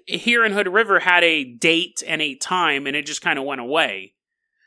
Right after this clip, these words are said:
this Brian thing will go on and on and on and on. And until peop-, this is one that I think we should actively, when we see this pop up, the links are in the show notes, copy and paste this sound effect link.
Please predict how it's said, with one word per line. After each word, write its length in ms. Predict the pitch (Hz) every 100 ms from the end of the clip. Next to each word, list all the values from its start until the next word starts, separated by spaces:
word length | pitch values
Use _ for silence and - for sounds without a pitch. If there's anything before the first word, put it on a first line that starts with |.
| _ 147
this 260 | 247 262
Brian 640 | 151 156 180 220 285 262 196
thing 560 | - 160 143 139 139
will 360 | 143 147 143 131
go 340 | 143 160 156
on 220 | 175 196
and 120 | 196 185
on 160 | 165
and 100 | 151
on 200 | 143 135
and 120 | 123
on. 200 | 139 127
And 100 | 127
until 300 | 135 - 233
peop-, 240 | 226 220 190
this 180 | 254 285
is 100 | 247
one 220 | 247 233
that 240 | 208 165 - - - _ -
I 140 | 202
think 180 | 240 247
we 280 | 165 180 220
should 440 | - - 240 160 -
actively, 800 | 175 190 208 - 190 151 160 151
when 200 | 147 151
we 120 | 185
see 180 | - 226
this 160 | 208 -
pop 340 | - 185 -
up, 220 | 196 - _ _ _ _
the 220 | _ 156 180
links 320 | 233 285 277
are 60 |
in 80 | 269
the 60 | 233
show 260 | - 269
notes, 320 | 240 170 160 - _ _ _ _ _ -
copy 340 | 240 330 415
and 100 | 330
paste 320 | 262 262 -
this 200 | 247 202
sound 300 | - 202 214
effect 400 | 202 - 143 -
link. 360 | 139 120 -